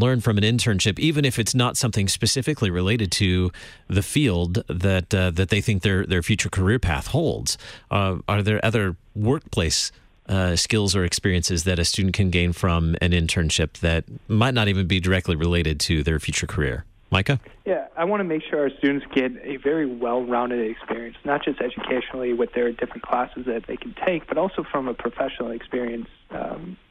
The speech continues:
Speaker 2: because, again, the degree will get you opportunities, but at the end of the day, it's the skills that you can develop. So, um, <clears throat> this weekend we had a visit day on campus, and I was talking about different organizations and internships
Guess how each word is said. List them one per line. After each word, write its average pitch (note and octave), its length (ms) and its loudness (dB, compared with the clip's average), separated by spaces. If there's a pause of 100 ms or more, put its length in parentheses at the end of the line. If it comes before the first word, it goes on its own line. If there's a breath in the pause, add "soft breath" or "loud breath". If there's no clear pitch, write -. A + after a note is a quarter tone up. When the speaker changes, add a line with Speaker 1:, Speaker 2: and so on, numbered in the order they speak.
Speaker 2:
because, E3 240 0 (140)
again, F3 400 -2 (840 loud breath)
the D#3 160 -2
degree E3 380 -2
will D#3+ 200 -2
get E3 200 -2
you D3+ 100 -2
opportunities, C3+ 680 -6 (420)
but C#3+ 140 0
at C#3 160 0
the D3+ 100 -8
end F#3 120 -8
of E3+ 40 -4
the D3 200 -6
day, C3 100 -2
it's C3+ 240 -8
the B2+ 180 -8
skills C#3 300 0
that B2+ 240 -4
you B2 280 -6 (140)
can B2 200 -10
develop. C3 460 -2 (220)
So, C3+ 240 0 (380 loud breath)
um, B2+ 360 0 (120)
<clears throat> D3 340 0
this D3 180 0
weekend D3+ 300 -2
we C#3 140 2
had C3+ 160 -6
a - 20 -4
visit C3+ 300 -4
day C3+ 140 -2
on C3 160 -2
campus, C3+ 500 -4
and B2 340 -4
I B2 80 -8
was B2 220 -8
talking C3+ 260 -2
about B2+ 260 -8
different - 240 -8
organizations B2+ 760 -6
and B2+ 160 -10
internships - 580 -8